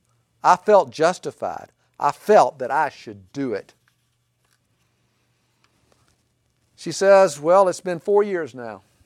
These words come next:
and I never did harm the family next door, nor did I harm myself. Instead, finally, after all this, one day, I got down on my hands and knees after trying to make it on my own,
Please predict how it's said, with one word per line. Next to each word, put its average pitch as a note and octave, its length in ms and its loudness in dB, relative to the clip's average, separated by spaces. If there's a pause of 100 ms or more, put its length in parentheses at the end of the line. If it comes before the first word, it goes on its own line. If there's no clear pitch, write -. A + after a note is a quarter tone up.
(960)
and A2 80 -16
I B2+ 60 -10
never D#3+ 300 -4
did E3 180 -4
harm D#3+ 380 -2
the C3 80 -14
family D3 340 -12
next C#3+ 320 -18
door, A#2 300 -14 (1080)
nor B2 200 -6
did D#3 140 -2
I D3 100 -4
harm C3+ 260 -10
myself. A2 560 -16 (520)
Instead, D3 440 -4
finally, D#3 680 -8 (680)
after C#3 280 -6
all D3 320 2
this, B2 400 -8
one C3+ 240 -12
day, A2+ 260 -6 (1120)
I G#2+ 100 -14
got B2 280 -6
down D3 160 -10
on D#3 100 -12
my D3 120 -10
hands C#3+ 360 -14
and C#3+ 120 -16
knees A2+ 280 -12
after A#2 220 -14
trying C#3+ 360 -10
to C#3+ 40 -10
make D3 240 -6
it D#3 80 -6
on D3 140 -6
my E3+ 100 -8
own, A#2 360 -14